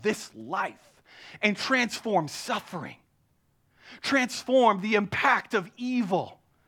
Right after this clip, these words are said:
transform uncertainty in our lives, and can make these things that, that are painful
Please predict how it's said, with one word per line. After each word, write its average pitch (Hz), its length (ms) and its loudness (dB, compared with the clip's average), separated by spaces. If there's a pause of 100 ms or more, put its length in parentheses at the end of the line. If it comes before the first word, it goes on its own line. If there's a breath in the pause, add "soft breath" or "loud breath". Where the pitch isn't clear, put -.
(580 loud breath)
transform 262 800 4
uncertainty 247 1300 0
in 202 60 2
our 190 120 6
lives, 240 560 4 (260 loud breath)
and 254 160 2
can 247 220 0
make 285 280 -2
these 269 260 0
things 254 460 0 (240 loud breath)
that, 254 220 6
that 254 160 8
are 226 200 6 (200)
painful 254 800 4